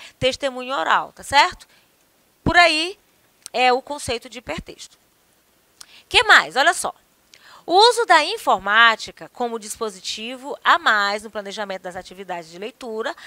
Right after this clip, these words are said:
pode contribuir no desenvolvimento de um leitor que interaja com o texto,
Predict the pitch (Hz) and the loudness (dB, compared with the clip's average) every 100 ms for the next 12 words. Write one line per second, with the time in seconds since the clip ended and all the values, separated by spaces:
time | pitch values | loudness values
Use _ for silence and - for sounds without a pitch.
0 | - - - 233 220 240 240 311 320 294 | -20 -20 6 8 8 4 -2 -14 -12 -12
1 | 262 285 247 262 254 254 247 254 247 214 | -10 -8 -8 -8 -8 -8 -8 -8 -8 -10
2 | 185 202 294 - _ _ - 330 349 262 | -10 -12 -18 -20 _ _ -4 0 0 -2
3 | 254 294 415 _ _ _ - 214 220 - | -8 -12 -16 _ _ _ -8 -8 -4 2
4 | 240 277 - - 226 - 294 339 320 240 | 4 4 0 -6 -4 -4 -14 -6 -2 0
5 | 254 311 254 - 262 - 285 180 165 - | 0 -2 -6 -10 -12 -6 -8 -6 -12 -18